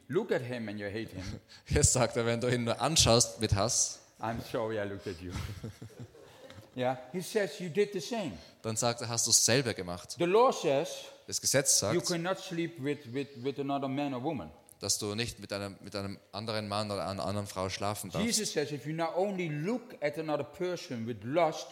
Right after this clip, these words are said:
Speaker 1: you have committed adultery.
Speaker 2: Und Jesus
Speaker 1: Adultery.
Speaker 2: sagt, wenn du eine andere Person mit Lust nur anschaust, hast du schon Ehebruch begangen.
Speaker 1: He makes it worse.
Speaker 2: Er macht's schlimmer.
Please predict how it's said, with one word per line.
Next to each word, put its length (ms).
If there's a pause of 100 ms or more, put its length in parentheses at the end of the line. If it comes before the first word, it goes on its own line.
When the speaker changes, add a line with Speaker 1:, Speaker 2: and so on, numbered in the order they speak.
Speaker 1:
you 180
have 220
committed 480
adultery. 600 (120)
Speaker 2:
Und 140
Jesus 300
Speaker 1:
Adultery. 40
Speaker 2:
sagt, 220
wenn 120 (140)
du 60
eine 180
andere 240
Person 440
mit 160
Lust 340
nur 220
anschaust, 680 (200)
hast 180
du 60
schon 220
Ehebruch 440
begangen. 520
Speaker 1:
He 100
makes 260
it 140
worse. 440 (100)
Speaker 2:
Er 80
macht's 320
schlimmer. 400